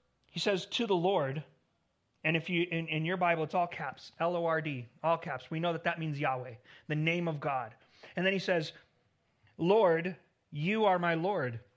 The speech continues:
I don't know about you, but when I see that, I'm always thinking, "Gosh, man, these guys always repeated themselves. Why is he saying that?" But then if you look at Lord, you notice that it's lowercase, except for the capital L.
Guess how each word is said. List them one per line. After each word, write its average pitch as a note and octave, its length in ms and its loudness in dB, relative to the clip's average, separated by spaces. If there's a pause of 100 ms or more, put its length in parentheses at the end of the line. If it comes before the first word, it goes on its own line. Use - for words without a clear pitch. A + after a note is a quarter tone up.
(480)
I D#3 60 -2
don't F#3 140 0
know A3 80 -2
about F#3+ 280 2
you, G3 300 -4
but F#3 140 -2
when E3+ 120 0
I G3 120 4
see A3+ 220 -10
that, G#3 120 2
I'm F3+ 160 2
always F#3 220 0
thinking, F#3 280 -8
"Gosh, G3 380 -8
man, D#3+ 240 -6
these E3+ 180 -12
guys G3+ 240 -6
always G3 240 -4
repeated F#3 440 -6
themselves. B2+ 720 -6 (240)
Why F3+ 160 0
is A#3 140 -2
he G#3+ 80 -4
saying B3 300 -2
that?" C3+ 180 -4 (180)
But G3+ 140 8
then A#3+ 120 8
if C4+ 140 0
you A#3+ 80 0
look B3 160 4
at A3 80 0
Lord, F#3+ 480 4 (180)
you G3 120 2
notice B3 340 2
that G#3+ 140 4
it's - 180 -2 (160)
lowercase, G3+ 1040 0 (880)
except F#3 300 -4
for F#3+ 80 -4
the F3+ 80 -4
capital E3+ 440 -2
L. D#3+ 320 -4